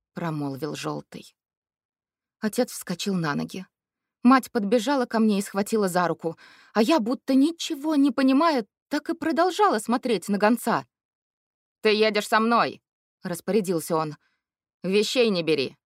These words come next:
В один миг до меня дошло, что меня ждёт. Ладони покрылись липким потом. Мать уже обнимала меня и плакала. Отец опустил глаза в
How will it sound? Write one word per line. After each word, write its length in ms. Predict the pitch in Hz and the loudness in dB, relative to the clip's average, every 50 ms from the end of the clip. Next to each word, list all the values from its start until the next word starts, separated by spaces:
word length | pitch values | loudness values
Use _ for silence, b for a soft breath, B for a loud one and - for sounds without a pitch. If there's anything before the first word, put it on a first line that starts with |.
| _ _ _ _ _ _ _ _ _ _ _ _ _ _ _ _ _ _ _ _ _ _ _ _ | _ _ _ _ _ _ _ _ _ _ _ _ _ _ _ _ _ _ _ _ _ _ _ _
В 140 | _ 131 143 | _ -12 -10
один 360 | 170 165 139 165 175 165 160 | -10 -8 -6 -6 -6 -4 -4
миг 200 | 170 185 170 - | -4 -4 -4 0
до 100 | 156 170 | 0 0
меня 240 | 165 165 165 170 165 | 0 2 0 -2 -2
дошло, 340 | 165 175 165 - - 170 170 | -2 -4 -6 -4 -2 -2 -4
что 240 | 170 - - - 160 | -4 -4 -6 -4 -2
меня 260 | 165 165 160 165 160 | -2 -2 -2 -2 -4
ждёт. 460 | 147 151 - - 165 165 - - - _ _ _ _ _ _ _ _ _ _ _ _ _ _ - | -6 -8 -8 -8 -8 -8 -10 -16 -20 _ _ _ _ _ _ _ _ _ _ _ _ _ _ 2
Ладони 440 | 202 214 196 190 233 233 208 196 | 4 4 6 6 4 4 4 2
покрылись 500 | 196 - 190 - 220 220 226 202 196 - | 0 -2 -4 -2 0 -2 0 -2 -2 -4
липким 460 | - 202 220 - - - 214 220 202 - | -2 -4 -4 -4 -4 -2 -2 -2 -2 -4
потом. 440 | - 226 214 165 - - 151 156 - _ _ _ _ _ _ _ _ _ _ _ _ _ _ _ _ _ - | -8 -8 -8 -6 -6 -8 -10 -10 -12 _ _ _ _ _ _ _ _ _ _ _ _ _ _ _ _ _ -2
Мать 320 | - 202 202 196 202 - 190 | 0 2 2 2 0 -2 -4
уже 160 | 185 180 190 | -2 0 2
обнимала 520 | 185 175 170 185 185 196 196 190 190 180 | 0 2 2 0 2 4 4 4 4 2
меня 320 | 175 185 185 190 185 185 180 | -2 -2 -2 0 0 0 -2
и 20 | |
плакала. 640 | 170 - 180 185 180 180 - - 170 160 160 156 b b b b b b b b b b | -2 2 4 4 4 4 2 -4 -4 -4 -4 -6 b b b b b b b b b b
Отец 320 | - 233 226 - 247 - - | -2 -2 0 0 0 0 0
опустил 420 | 202 - 208 220 - - 220 233 | -4 -2 -4 -4 -2 0 -2 0
глаза 380 | 202 190 180 180 147 175 175 170 | 0 0 -2 -2 -2 -2 -4 -4
в 100 | - | -6